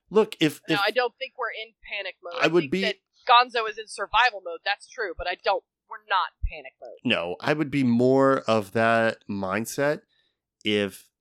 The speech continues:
Speaker 1: the majority of our roster was healthy
Speaker 2: Mm-hmm.
Speaker 1: and
Speaker 2: And it was still bad.
Speaker 1: it's still
Speaker 2: Yeah.
Speaker 1: bad.
Speaker 2: Yeah.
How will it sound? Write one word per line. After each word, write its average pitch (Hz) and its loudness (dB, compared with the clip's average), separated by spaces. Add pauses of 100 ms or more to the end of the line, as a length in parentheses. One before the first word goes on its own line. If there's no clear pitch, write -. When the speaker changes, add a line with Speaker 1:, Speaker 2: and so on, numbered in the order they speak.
(140)
Speaker 1:
the 110 -4
majority 117 2
of 104 2
our 104 4
roster 101 0
was 87 -6
healthy 143 -4 (640)
Speaker 2:
Mm-hmm. - -14
Speaker 1:
and 98 0 (960)
Speaker 2:
And 175 -6
it 147 -2
was - -8
still 170 0
bad. 123 -6
Speaker 1:
it's 127 -6
still 127 -2
Speaker 2:
Yeah. 139 2
Speaker 1:
bad. - -20 (540)
Speaker 2:
Yeah. 151 -6